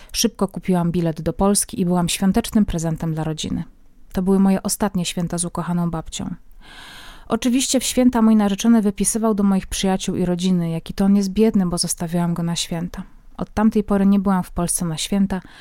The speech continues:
ale nie brakuje mi tej nerwowej, świątecznej atmosfery, która z tego, co słucham w Castmasie, jest w co drugim domu.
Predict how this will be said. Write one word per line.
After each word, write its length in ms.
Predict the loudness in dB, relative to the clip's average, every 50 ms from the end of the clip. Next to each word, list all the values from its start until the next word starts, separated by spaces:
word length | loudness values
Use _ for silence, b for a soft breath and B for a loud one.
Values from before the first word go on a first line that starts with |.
| B B B B B B B B B
ale 220 | -2 0 2 4 4
nie 160 | 4 4 4
brakuje 400 | 4 2 0 2 2 2 4 4
mi 140 | 4 2 2
tej 160 | 2 4 4
nerwowej, 480 | 4 4 2 2 2 0 2 2 0
świątecznej 480 | -2 -2 -4 -4 -2 -4 -4 -2 -2 -2
atmosfery, 480 | -2 -2 -2 -2 -2 -2 -2 -2 -2 -2
która 260 | -4 -6 -6 -6 -4
z 80 | -4
tego, 240 | -4 -4 -2 0 0
co 140 | -2 -2 -4
słucham 280 | -6 -4 -2 -2 -2 -2
w 40 |
Castmasie, 480 | -2 -6 -6 -6 -4 -4 -6 -4 -4 -6
jest 160 | -4 -4 -4
w 60 | -2
co 140 | 0 2 2
drugim 400 | 2 2 0 -4 -4 -2 -2 -2
domu. 260 | -2 -2 -4 -4 -6